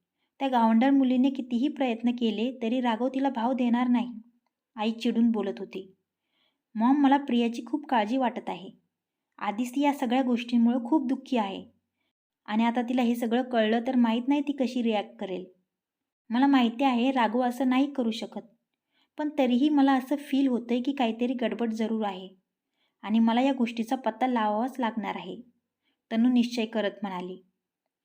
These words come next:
"मॉम, कदाचित मला जे वाटते ते चुकीचंही असू शकतं. त्यामुळे काही करण्याअगोदर आपल्याला खरं काय आहे ते शोधून काढलं पाहिजे." तनूचं हे बोलणं आईलाही पटलं.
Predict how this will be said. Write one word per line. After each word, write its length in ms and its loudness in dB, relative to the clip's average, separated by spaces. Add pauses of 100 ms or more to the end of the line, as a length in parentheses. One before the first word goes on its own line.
(360)
"मॉम, 220 2
कदाचित 460 0
मला 200 2
जे 140 -2
वाटते 320 0
ते 120 -4
चुकीचंही 560 -4
असू 260 -2
शकतं. 400 -12 (920)
त्यामुळे 420 4
काही 300 0
करण्याअगोदर 680 2
आपल्याला 480 -2
खरं 220 0
काय 240 0
आहे 200 0
ते 140 -4
शोधून 360 -4
काढलं 280 -2
पाहिजे." 500 -12 (800)
तनूचं 300 0
हे 120 4
बोलणं 340 2
आईलाही 400 0
पटलं. 400 -8